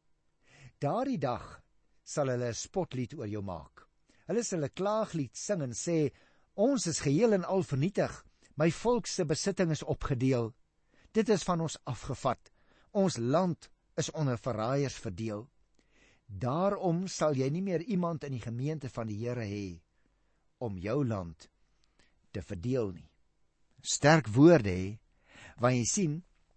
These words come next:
hier word nou baie duidelik gesê in vers vier en vers vyf,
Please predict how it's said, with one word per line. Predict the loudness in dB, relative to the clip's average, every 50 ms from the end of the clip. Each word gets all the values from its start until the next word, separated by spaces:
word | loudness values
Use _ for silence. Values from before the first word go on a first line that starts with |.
| _ _ _ _ _ _ -6
hier | -2 4 6 6 6 8
word | 6 4 6
nou | 4 2
baie | 4 4 6 6 6
duidelik | 6 6 6 6 6 4 0
gesê | -2 -6 -6 -2 0 0 0 0 -2 -4 -10 _ -20 -20 _ -20 -20 -20 -20 _ 0
in | 2 2 2
vers | 2 0 0 0 -2 -2
vier | -4 0 2 2 0 0 0
en | -4 -2
vers | -2 -2 -4 -2 0
vyf, | 2 2 2 0 -2 -10 -20